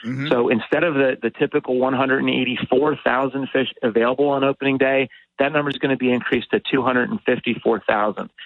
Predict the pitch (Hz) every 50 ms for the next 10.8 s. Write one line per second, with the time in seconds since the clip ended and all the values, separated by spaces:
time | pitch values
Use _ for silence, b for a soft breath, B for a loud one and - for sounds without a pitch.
0 | B B B _ - - 117 110 113 113 - 135 120 120 127 117 - 156 143 139
1 | 117 107 - - - - - 110 110 107 - 120 113 107 110 120 127 135 143 143
2 | 156 143 147 147 147 151 151 156 160 151 143 - _ - 123 131 131 135 127 143
3 | 147 131 113 107 113 120 120 120 - - 127 131 131 - - 147 151 143 - -
4 | 151 143 123 117 107 110 110 113 110 B B B B B B - 160 185 - 113
5 | 113 110 87 82 - _ _ _ - 139 117 113 - 139 117 113 127 131 139 143
6 | 147 135 139 147 139 143 131 110 127 117 - - - 127 123 - 120 117 120 117
7 | 110 110 - - 139 131 - 143 139 - - - - 143 139 127 - 131 120 -
8 | - 143 147 143 147 147 143 139 139 b b b b _ - - 131 123 123 123
9 | 120 113 127 123 123 127 127 127 123 117 117 113 92 107 113 - - 123 120 113
10 | 107 107 110 120 120 123 - 127 120 123 113 120 120 117 110